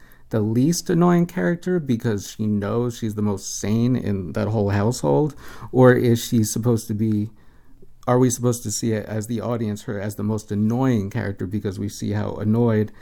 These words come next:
Xander is? And is she supposed to be portrayed, quote unquote, as the party pooper type thing? And either way, it's supposed to be portrayed, or th-, th-, that was their intention, it fails. Because just,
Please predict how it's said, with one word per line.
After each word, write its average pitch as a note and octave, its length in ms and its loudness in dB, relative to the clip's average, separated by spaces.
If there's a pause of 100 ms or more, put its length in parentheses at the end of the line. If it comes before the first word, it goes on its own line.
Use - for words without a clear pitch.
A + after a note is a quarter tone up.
(280)
Xander A2+ 440 4
is? G2+ 300 -4
And G#2+ 280 -2
is A2+ 280 -4
she A2 160 -2
supposed A2 300 -4
to A2 60 -8
be G#2+ 120 0
portrayed, G#2 520 -2
quote - 200 -2
unquote, G#2 260 0
as G2 120 -2
the G2+ 140 -2
party G#2+ 360 2
pooper - 480 -2 (560)
type A2 240 4
thing? A2 580 0 (300)
And A2+ 240 0
either F3+ 320 8
way, G#2 400 2 (800)
it's - 240 -4
supposed A#2 280 0
to A2+ 60 -8
be G#2+ 120 2
portrayed, G2+ 480 0
or G2+ 200 0
th-, G#2+ 280 -6
th-, G#2+ 160 -2
that A2+ 160 0
was G#2+ 160 0
their G2+ 100 -2
intention, G#2+ 560 -2 (220)
it - 140 -6
fails. - 640 0 (640)
Because B2+ 500 4
just, - 440 -2